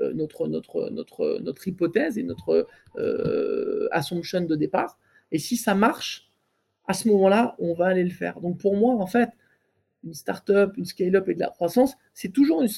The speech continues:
une, une, une, une, une structure un peu, euh,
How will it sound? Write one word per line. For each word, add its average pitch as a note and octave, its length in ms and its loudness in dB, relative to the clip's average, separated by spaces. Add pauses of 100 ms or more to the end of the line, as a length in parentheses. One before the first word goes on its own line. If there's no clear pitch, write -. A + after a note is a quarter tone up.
une, G3 300 -2
une, G3+ 220 -4
une, F#3+ 320 2
une, F3 680 0
une F3 140 -4
structure - 720 2 (240)
un E3+ 120 -4
peu, A3 300 6
euh, F3 300 4